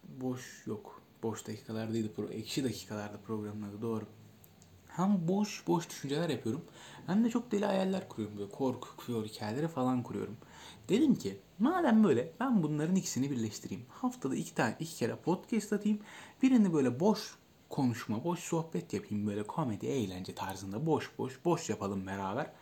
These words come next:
Diğerini de böyle korku hikayelerine ayırayım böyle. Böyle fantastik, fantastik şeyler anlatayım diyorum. Bence güzel fikir. Bir de aklımda deli bir fikir var. İki haftada bir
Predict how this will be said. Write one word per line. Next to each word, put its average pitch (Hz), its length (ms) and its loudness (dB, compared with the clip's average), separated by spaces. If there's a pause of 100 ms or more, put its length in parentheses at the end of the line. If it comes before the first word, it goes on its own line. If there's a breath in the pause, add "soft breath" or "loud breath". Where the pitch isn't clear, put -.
(520 loud breath)
Diğerini 247 340 8
de 220 60 6
böyle 233 200 0
korku 190 340 6
hikayelerine 185 520 2
ayırayım 104 440 0
böyle. 98 180 -4
Böyle 107 160 -2
fantastik, 127 460 2
fantastik 120 360 -6
şeyler 135 280 -4
anlatayım 98 420 -4
diyorum. 95 200 -10 (360 loud breath)
Bence 254 280 4
güzel 240 280 -2
fikir. - 220 -10 (160)
Bir 311 80 6
de 254 220 0 (600 loud breath)
aklımda 220 580 0
deli 202 180 2
bir 185 80 0
fikir - 280 -4
var. 151 200 0 (260)
İki - 160 -2
haftada 165 420 2
bir 185 100 0